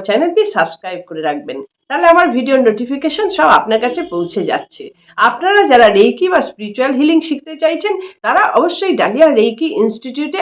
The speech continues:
আমি ডালিয়া মুখার্জি, আমার ব্যান্ডেলে রেইকি সেন্টার, আপনারা অবশ্যই যোগাযোগ করতে পারেন। আমি অনলাইন এবং অফলাইন দুরকমভাবেই শেখাই।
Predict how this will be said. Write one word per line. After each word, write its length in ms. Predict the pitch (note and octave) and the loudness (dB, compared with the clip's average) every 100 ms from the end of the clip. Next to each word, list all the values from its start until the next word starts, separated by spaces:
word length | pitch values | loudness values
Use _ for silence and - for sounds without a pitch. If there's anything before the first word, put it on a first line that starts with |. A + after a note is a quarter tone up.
| - | -2
আমি 200 | G#3 D4 B3+ | 0 0 0
ডালিয়া 380 | F3 G3 D#4 C#4+ | 0 2 4 4
মুখার্জি, 560 | B3 - D#4 C4+ G4+ B4 - - | 2 4 4 4 4 4 2 -14
আমার 280 | - A3 D#4+ | -8 0 0
ব্যান্ডেলে 500 | G3+ F#3 G#3+ C#4 E4+ | 0 -2 2 2 2
রেইকি 340 | G#3 F#3 F#3 G#3 | 0 -2 -4 -8
সেন্টার, 480 | - G3+ G3+ F4+ A#4 - _ | -6 -4 2 4 2 -2 _
আপনারা 380 | E3 - B3+ E4+ - | -12 -8 0 0 0
অবশ্যই 400 | - G#3 - D#4+ | -2 -4 -4 -4
যোগাযোগ 420 | F3+ F3+ A3+ E4+ | -4 -4 -2 -2
করতে 280 | G#3+ G3+ A#3 | -6 -6 -6
পারেন। 400 | A3 C#4+ C#3+ C#3+ - _ - | -2 -4 -4 -10 -16 _ -14
আমি 180 | G#3 C4+ F#3+ | -10 -6 2
অনলাইন 460 | A3+ C#4 E4+ G4+ | 4 6 6 6
এবং 200 | D#4 B3 | 4 4
অফলাইন 480 | F#3 - C#4 E4+ D#4 | 4 2 2 2 2
দুরকমভাবেই 640 | G3 G3 C4+ B3+ C4 E4 | 2 0 0 -2 -2 -2
শেখাই। 440 | D4+ F3 - D3 | -2 -4 -2 -4